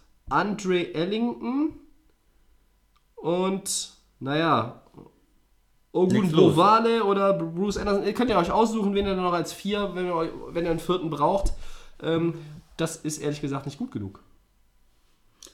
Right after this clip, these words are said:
Speaker 2: Ja, meine Frage ist halt, okay, du hast einen neuen Coach, aber auf welcher Position hat sich die Offense verbessert? Wo ist ein neuer Spieler?
Speaker 1: Äh.
Speaker 2: Wo, wo ist irgendwie was viel passiert? Du gehst weiter mit Winston, der bei mir halt
Speaker 1: Das neue
Speaker 2: einfach
Speaker 1: Center.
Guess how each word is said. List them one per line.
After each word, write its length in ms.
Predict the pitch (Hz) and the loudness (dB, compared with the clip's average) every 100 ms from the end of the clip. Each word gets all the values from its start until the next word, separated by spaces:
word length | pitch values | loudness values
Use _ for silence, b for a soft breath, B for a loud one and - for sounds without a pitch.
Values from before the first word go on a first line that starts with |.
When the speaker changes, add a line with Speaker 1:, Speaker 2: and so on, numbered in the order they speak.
| B - | B -8
Speaker 2:
Ja, 140 | 98 | -4
meine 240 | 117 147 | -2 -4
Frage 280 | - 131 139 | -6 -8 -8
ist 160 | 135 - | -8 -4
halt, 200 | 127 127 | -4 -4
okay, 160 | - | -6
du 80 | 107 | -4
hast 80 | 104 | -4
einen 100 | 107 | -4
neuen 180 | 95 90 | -4 -4
Coach, 480 | 101 139 185 - - _ - | -6 -6 -10 -16 -20 _ -20
aber 320 | 104 107 107 104 | -10 -4 -2 -2
auf 100 | 110 | -4
welcher 220 | 127 151 | -4 -4
Position 500 | 139 127 117 131 123 | -6 -6 -6 -6 -2
hat 140 | 123 | 0
sich 160 | 117 110 | -2 -4
die 100 | 95 | -8
Offense 460 | 110 - 110 107 - | -8 -6 -6 -6 -8
verbessert? 520 | 90 87 85 73 71 - _ _ _ _ - | -8 -6 -8 -10 -16 -20 _ _ _ _ -8
Wo 120 | 110 | -8
ist 80 | 107 | -4
ein 40 | |
neuer 200 | 104 104 | -2 -2
Spieler? 400 | 104 113 117 110 | -4 -6 -4 -4
Speaker 1:
Äh. 340 | 104 95 95 95 | -4 -6 -6 -6
Speaker 2:
Wo, 60 | |
wo 60 | 104 | -6
ist 140 | 101 104 | -6 -8
irgendwie 300 | 104 104 98 | -8 -6 -6
was 160 | 104 | -4
viel 140 | - 104 | -4 -4
passiert? 480 | 104 101 117 92 B B B | -6 -4 -4 -6 B B B
Du 80 | 110 | -2
gehst 340 | 117 117 101 | -2 -2 -2
weiter 280 | 110 120 127 | 0 0 0
mit 340 | 113 110 - b b b b - - | -2 -4 -12 b b b b -12 -6
Winston, 580 | 104 120 131 156 151 131 | -2 -2 -4 -6 -6 -2
der 180 | 117 113 | 0 0
bei 320 | - 107 107 | -4 -2 0
mir 300 | 107 127 120 | 2 0 -2
halt 160 | 117 - | -4 -4
Speaker 1:
Das 100 | 135 | 0
neue 200 | 127 131 | 4 4
Speaker 2:
einfach 120 | - | 2
Speaker 1:
Center. 300 | 131 127 | -2 -2